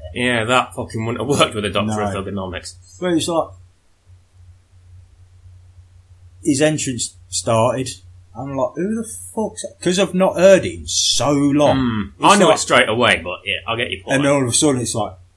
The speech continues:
Speaker 2: "Thugonomics."
Speaker 1: Yeah.
Speaker 2: I was like, "Oh." And Drew's like, "What?" It's like, "It's fucking Cena." It's like his Doctor of Thugonomics, where he comes out with the big fucking chain and everything. Then all of a sudden he comes out,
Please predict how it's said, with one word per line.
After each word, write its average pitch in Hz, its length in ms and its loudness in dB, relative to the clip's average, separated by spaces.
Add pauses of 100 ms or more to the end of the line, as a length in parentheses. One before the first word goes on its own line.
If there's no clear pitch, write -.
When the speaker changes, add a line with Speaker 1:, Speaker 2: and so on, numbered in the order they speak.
(180)
Speaker 2:
"Thugonomics." 95 880 -8
Speaker 1:
Yeah. 101 400 -4
Speaker 2:
I 101 120 -8
was 98 120 -8
like, 98 220 -4 (1300)
"Oh." 110 420 0 (680)
And 104 160 -8
Drew's 110 360 -2
like, 98 220 -4 (180)
"What?" 151 320 0 (220)
It's - 100 -20
like, - 100 -20 (100)
"It's - 160 -20
fucking 190 320 -8
Cena." 233 500 -4 (1200)
It's 180 320 -4
like 165 260 -2
his 117 120 -8 (160)
Doctor 160 320 -2
of 147 140 -6
Thugonomics, 156 760 -6
where 131 140 -6
he 127 60 -10
comes 147 280 -6
out 160 240 -2
with 135 120 -6
the 120 60 -8
big 131 220 -10
fucking 147 320 -8
chain 160 260 -4
and 147 80 -8
everything. 104 480 -6
Then 113 200 2
all 110 140 0
of 98 60 -6
a 95 40 -8
sudden 110 220 -2
he 104 80 -8
comes 110 320 -2
out, 95 320 -2